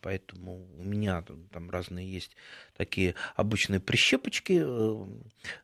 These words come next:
светильники, прищепки, которые прищепляются в разных местах на подоконник или на ящик. И есть такие, ну, как вот, э,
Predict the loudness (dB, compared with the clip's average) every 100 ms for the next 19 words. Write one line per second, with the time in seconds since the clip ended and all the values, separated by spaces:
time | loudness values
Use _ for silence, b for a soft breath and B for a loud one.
0 | -2 2 2 4 2 2 -2 -2 0 2
1 | 0 -2 -4 -2 0 -2 -2 -6 -8 0
2 | 0 0 -4 -2 -2 -4 -12 -10 -10 -6
3 | -6 -4 -4 0 2 4 2 2 -2 -2
4 | 0 2 2 2 -4 -6 B B B B
5 | 6 6 6 6 4 4 0 0 0 4
6 | 6 4 2 B B B -10 -4 -2 -2
7 | -4 -8 -10 0 0